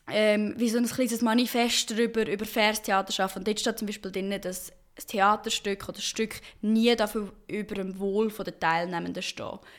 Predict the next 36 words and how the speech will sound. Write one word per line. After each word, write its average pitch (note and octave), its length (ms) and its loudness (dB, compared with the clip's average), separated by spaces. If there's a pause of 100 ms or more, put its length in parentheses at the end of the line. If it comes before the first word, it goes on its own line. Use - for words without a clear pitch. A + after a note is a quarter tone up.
(180)
Tönt C#4+ 460 8 (140)
jetzt A3+ 200 0
mega B3+ 340 6
blöd, A3 480 2
das A3 120 -2 (120)
so A3 180 2
auszuformulieren, D4 1160 4
aber A3 180 6
das B3 260 2
ist C4 120 -4
tatsächlich C4+ 500 -4
ein C4 80 -2
Fakt. - 460 0
Irgendwie A3 380 -2
so G#3+ 160 -4
eine G#3 180 -4
Arbeit A3+ 400 4 (260)
sollte G#3+ 300 0
nie A3+ 260 6
über G#3+ 160 -2
einen G3 120 -2
Menschen G3+ 280 -2
stehen, F#3 320 2
wo, F#3 280 -4
wo F#3 140 -6
dort E3+ 420 -8
mitarbeitet. - 600 -8
Und - 160 -14
das B3 120 -6
ist - 140 -8
zum A#3+ 140 -8
Teil A3 200 -2
leider G3 220 0
schon F3 200 -6
der - 80 -20
Fall. - 240 -14